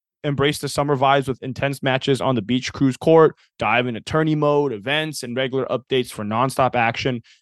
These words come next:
You can also unlock and collect tons of player cards to enhance your team's performance. I just unlocked a Jason Tatum card. I don't know what that means about me, that, that was the card that I unlocked,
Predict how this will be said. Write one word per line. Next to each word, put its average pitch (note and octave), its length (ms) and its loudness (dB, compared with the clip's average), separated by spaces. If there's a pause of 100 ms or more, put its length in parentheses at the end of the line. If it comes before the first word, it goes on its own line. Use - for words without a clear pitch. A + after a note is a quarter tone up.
You B2+ 80 -4
can C#3+ 140 0
also C#3 400 2
unlock B2+ 500 2
and A2 120 -6
collect A2+ 400 -4
tons B2 260 0
of G#2+ 160 -4
player B2 320 4
cards A2+ 400 -2
to A#2 100 -6
enhance A2+ 460 -6
your A2 120 -8
team's B2 360 -4
performance. F3 720 2 (220)
I C#3+ 120 4
just E3+ 220 -2
unlocked D3 380 0
a A#2+ 80 -8 (100)
Jason B2 320 -4
Tatum B2 300 -2
card. C3 340 2
I G2+ 60 -12
don't G2+ 120 -10
know G2+ 160 -8
what G2 180 -10
that G2 140 -8
means G#2 240 -6
about F#2+ 240 -10
me, G#2 200 -6
that, G2+ 260 -6
that G2+ 180 -8
was A2+ 140 -4
the A2+ 80 -8
card A2+ 300 -6
that A#2+ 80 -4
I B2 100 0
unlocked, C3 420 4